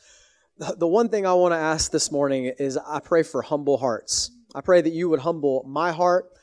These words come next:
I pray that you would humble the hearts of every single person here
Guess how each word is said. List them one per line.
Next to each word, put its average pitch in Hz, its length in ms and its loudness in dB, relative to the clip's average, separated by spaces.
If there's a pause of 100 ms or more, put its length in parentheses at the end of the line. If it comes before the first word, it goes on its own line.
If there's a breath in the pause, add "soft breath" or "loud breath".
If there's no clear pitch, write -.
(140)
I 143 80 -8
pray 170 200 6
that 151 100 -4
you 170 140 0
would 151 100 0
humble 160 260 2
the 151 80 0
hearts 156 320 0
of 139 140 -8 (100)
every 170 400 2
single 160 360 0
person 160 420 0
here 143 380 -2